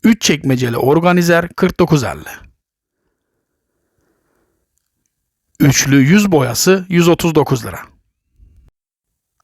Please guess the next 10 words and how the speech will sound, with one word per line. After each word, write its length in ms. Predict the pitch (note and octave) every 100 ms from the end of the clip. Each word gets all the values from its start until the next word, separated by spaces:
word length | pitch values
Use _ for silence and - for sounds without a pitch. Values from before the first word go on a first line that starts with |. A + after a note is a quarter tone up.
| _ _ _ _ _ -
Yirmi 300 | C#3 C3 B2+
beş 160 | F#3+
çarpı 280 | - D3+ A#2+
otuz 280 | A#2 B2+ B2
beş 140 | F3
santimetrelik 760 | - C3+ A#2 A#2+ - A2+ A2 -
tuval 360 | C3+ B2+ F3 B3+ -
altmış 400 | G3 - G#3 -
dokuz 320 | - D3 A2
lira. 240 | - -